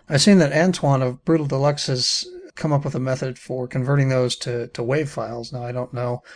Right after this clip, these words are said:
what you would need to do to get the wav files back to tape in a form that the Apple two could read them in, but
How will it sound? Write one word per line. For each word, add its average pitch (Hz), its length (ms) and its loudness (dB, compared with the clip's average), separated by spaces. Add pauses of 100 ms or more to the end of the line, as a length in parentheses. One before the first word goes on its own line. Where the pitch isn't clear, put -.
(280)
what - 240 -6
you 139 80 -2
would 127 100 -2
need 123 160 -4
to 127 80 -8
do 127 140 -4
to 120 80 -4
get 123 160 -8
the 120 100 -4
wav 127 200 0
files 120 280 -4
back 117 280 -8
to 113 440 -12
tape 147 320 -4
in 127 100 -8
a 117 60 -8
form 123 280 -6
that 120 100 -12
the 117 100 -10
Apple 117 220 -12
two 127 240 -8
could 120 160 -14
read 139 180 -4
them 117 140 -8
in, 131 200 -12
but 131 220 -10